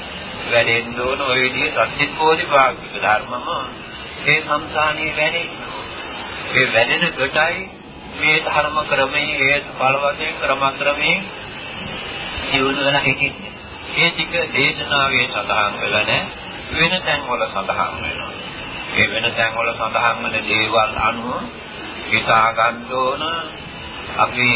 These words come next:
භාවනාව ගෙන යන අවස්ථාවේදී මේ ඥාන පරම්පරාව ඇතුළත අර කියන අන්දමට සත්‍ය බෝධිපාක්ෂික ධර්මම තමන් තුළ වැඩෙන්න ඕන. වැඩෙන හැටියට අපි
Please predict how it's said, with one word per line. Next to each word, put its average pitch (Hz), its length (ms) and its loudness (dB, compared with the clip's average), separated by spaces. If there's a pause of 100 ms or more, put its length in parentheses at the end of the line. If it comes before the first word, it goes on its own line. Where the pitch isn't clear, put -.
(320)
භාවනාව 117 840 4
ගෙන 107 200 -2
යන 117 300 2
අවස්ථාවේදී 123 1080 2 (320)
මේ 156 220 2
ඥාන 143 440 4
පරම්පරාව 113 800 2 (120)
ඇතුළත 139 600 0 (560)
අර 151 260 4
කියන 147 320 0
අන්දමට 117 680 0 (580)
සත්‍ය - 500 2 (120)
බෝධිපාක්ෂික 156 1120 4
ධර්මම 131 580 0 (640)
තමන් 139 460 4
තුළ - 260 -6 (600)
වැඩෙන්න 135 460 2 (120)
ඕන. - 260 -10 (100)
වැඩෙන 135 440 0
හැටියට 151 460 0
අපි 135 280 4